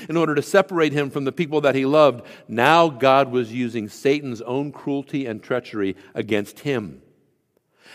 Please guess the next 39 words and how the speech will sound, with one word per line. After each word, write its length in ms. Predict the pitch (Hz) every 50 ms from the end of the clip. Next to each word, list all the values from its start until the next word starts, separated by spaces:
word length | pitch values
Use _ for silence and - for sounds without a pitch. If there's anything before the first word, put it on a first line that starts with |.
| - - -
as 260 | 139 143 147 135 139
he 140 | 151 143 135
manipulated 640 | 127 131 135 143 156 156 165 151 151 147 135 131
the 80 | 123 127
devil 680 | 123 110 131 135 139 123 113 107 98 87 76 - - _ _ _ _ _ _ _ _ _ _ -
into 220 | - 131 127 123 123
putting 360 | - - 160 156 147 139 127
Jesus 440 | 104 104 135 147 147 120 127 110 110
into 220 | 127 123 120 110 107
exactly 500 | 101 98 92 107 123 127 135 - 160 147
the 140 | 143 156
place 360 | - - - 113 107 107 - -
where 100 | 110 110
he 40 |
could 220 | 101 - 95 82 -
pay 160 | - 110 139
for 180 | 139 - 165 160
our 140 | 160 165
sins, 420 | 156 - - 127 117 117 120 117 - - - - _
cancel 400 | - - 143 147 143 - 175 151
our 140 | 151 151 147
debt, 360 | 135 120 113 107 104 113 - - - -
set 240 | - - - 165 156
us 160 | 180 180 175
free 220 | - - 175 170 160
from 160 | 160 165 147
slavery 440 | - - 151 139 139 135 143 147 139
to 120 | 139 139 123
sin, 320 | - - 127 113 113 113 - - - -
cancel 420 | - - 175 180 190 180 202 185 180
out 160 | 170 165 170
the 120 | 165 143
hold 240 | 131 156 151 156 151
that 120 | 147 147 151
Satan 300 | - 165 160 156 147 147
once 180 | 147 143 143
had 200 | - 143 139 131
on 140 | 127 127 123
us, 280 | 117 117 117 - -